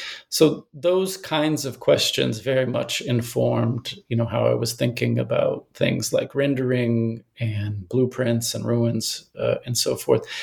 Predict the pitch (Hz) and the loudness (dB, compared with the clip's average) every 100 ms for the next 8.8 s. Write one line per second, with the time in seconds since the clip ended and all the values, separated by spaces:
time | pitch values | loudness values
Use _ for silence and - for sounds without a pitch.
0 | - - - - 165 170 - 202 202 240 | -10 -14 -12 -2 0 0 2 2 2 0
1 | 214 156 135 - 147 143 - 123 113 117 | -2 0 -2 0 0 2 0 0 2 0
2 | 117 - - - - - 117 117 117 117 | 0 -4 -14 -16 -12 -2 0 2 2 0
3 | - 98 98 - _ _ _ _ _ _ | 0 -4 -8 -18 _ _ _ _ _ _
4 | _ _ _ _ - 139 127 131 117 117 | _ _ _ _ 0 2 4 4 2 0
5 | - 131 - 127 131 117 - 120 117 127 | 0 0 0 0 0 0 0 -2 0 0
6 | 151 - 143 135 - 131 117 120 120 - | 0 0 -2 -2 0 0 0 0 0 -4
7 | - 123 127 127 127 117 120 123 127 127 | -2 0 0 0 0 0 0 2 0 0
8 | 135 131 - 147 190 190 - | 0 0 0 0 2 2 2